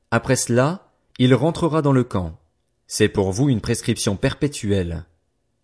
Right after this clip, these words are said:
Le dixième jour du septième mois, vous vous humilierez, vous ne ferez aucun travail, ni l'Israélite ni l'étranger en séjour parmi vous. En effet, ce jour-là on fera l'expiation pour vous afin de vous purifier,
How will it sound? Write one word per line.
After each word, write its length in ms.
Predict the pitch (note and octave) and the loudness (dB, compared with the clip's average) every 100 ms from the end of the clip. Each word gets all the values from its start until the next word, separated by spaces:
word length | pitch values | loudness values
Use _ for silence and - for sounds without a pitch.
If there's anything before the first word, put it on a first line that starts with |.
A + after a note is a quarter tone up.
| - | -6
Le 160 | G2+ G2+ | -2 0
dixième 360 | A#2 C3+ C#3+ | 0 2 2
jour 220 | B2+ C3+ A#2+ | 4 2 0
du 80 | |
septième 360 | A2+ A#2+ - G#2+ | -2 -2 0 0
mois, 420 | G#2+ A2+ D3 F3 _ _ _ | 2 2 0 -2 _ _ _
vous 180 | G#2 C3 | 0 2
vous 260 | B2+ A2+ | 2 0
humilierez, 680 | C#3+ D3+ C#3+ C3+ A#2 A#2+ E3+ _ _ _ | 2 2 4 4 4 2 -2 _ _ _
vous 160 | G#2+ C3+ | 0 4
ne 100 | C#3+ | 4
ferez 300 | C#3 A#2 B2 | 2 0 2
aucun 240 | D#3 D3 D#3 | 0 0 -4
travail, 600 | - B2 A2 A2 C3+ D#3+ _ _ _ A2+ | 0 0 2 2 0 -4 _ _ _ 0
ni 160 | A#2+ | 2
l'Israélite 640 | C#3+ E3+ - C#3+ A#2 C3 - | 2 0 -2 0 2 0 0
ni 160 | A#2+ | 0
l'étranger 480 | A#2 C3 C3 B2+ A#2+ | 2 2 0 -2 0
en 80 | D3+ | -2
séjour 360 | C3+ A#2 A#2+ - | 0 -2 -2 -2
parmi 320 | A2 G#2 G#2+ | -2 0 0
vous. 260 | F#2+ F2 - _ _ _ _ _ | -2 -6 -10 _ _ _ _ _
En 140 | G#2 G#2 | 0 2
effet, 420 | G2+ - C#3 F3 _ _ _ _ - | 2 2 0 0 _ _ _ _ -6
ce 180 | - | 0
jour-là 340 | A#2+ C3+ C#3 F3 | 2 4 4 2
on 100 | C3+ | 2
fera 240 | - A2+ | 0 0
l'expiation 680 | C3 C#3 - C#3+ C#3 D#3 C#3+ | 0 -2 -2 2 2 0 -2
pour 220 | C3+ A2 | 0 0
vous 180 | G#2+ D#3+ | 2 2
afin 220 | C#3 B2+ | 2 0
de 80 | A2+ | -2
vous 160 | G#2+ | -4
purifier, 720 | G#2 C3+ A#2 G#2 - G2+ D3 | -4 -4 -4 -4 -4 -2 -2